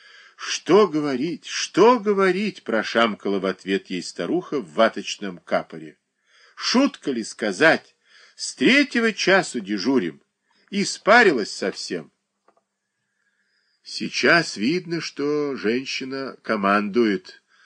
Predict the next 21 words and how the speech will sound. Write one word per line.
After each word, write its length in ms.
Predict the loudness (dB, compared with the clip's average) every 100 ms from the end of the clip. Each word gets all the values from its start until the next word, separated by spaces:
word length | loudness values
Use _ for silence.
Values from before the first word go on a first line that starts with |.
| _ _ -8
По-военному 1000 | -2 2 2 4 4 4 2 0 0 2
раз-два 800 | 4 6 4 -2 -6 0 0 0
налево 520 | -2 -2 0 0 -2
кругом 440 | -6 -6 0 0
марш", 640 | 0 0 2 2 0 -10 -14 _ -20 _ -8
промолвил 640 | -2 2 4 4 4 -2
штабс-капитан, 1040 | -4 2 2 2 -2 -10 -8 -2 2 2 0
постукивая 720 | -8 -8 -6 -8 -4 -4 -4
деревяшкой 680 | -4 -4 -2 -4 -6 -10 -10
о 160 | -10
пол. 340 | -16 -14 -16 -18 _ _ _ _ _ _ _ _ _
"И 180 | -8 -6
погода 720 | -6 -8 -8 -2 0 0 -2
какая, 760 | -6 -8 -4 2 4 2 0 -8
а 120 | -14 -10
мне 240 | -4 -2
еще 320 | -2 -4 -4
и 60 | -4
на 140 | -4
пряжку 560 | -2 2 4 4 0 -8
тащиться", 800 | -6 -6 -4 -4 -6 -4 -6